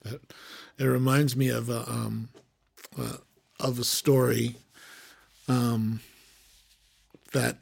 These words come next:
that a police officer told me once. Um, <laughs> very, I, and I'll give a disclaimer. I've often complained to everybody who will listen that I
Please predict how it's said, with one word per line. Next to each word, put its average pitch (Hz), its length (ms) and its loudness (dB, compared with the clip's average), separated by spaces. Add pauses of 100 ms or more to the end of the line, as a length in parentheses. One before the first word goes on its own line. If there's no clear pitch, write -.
that 123 200 -2
a 117 80 -2
police 127 420 2
officer 120 320 0
told 117 300 -2
me 113 120 -4
once. - 600 -6 (360)
Um, 117 500 -4 (120)
<laughs> - 100 -20
very, 120 460 4 (1000)
I, 147 160 6 (320)
and 120 300 0 (1000)
I'll 151 100 8
give 143 180 10
a 143 60 10
disclaimer. 117 760 2 (320)
I've 123 380 2 (200)
often 170 420 10
complained 110 640 4
to 127 100 2
everybody 131 520 6
who 131 120 8
will 123 140 6
listen 113 380 0
that 110 160 -2
I 110 280 -2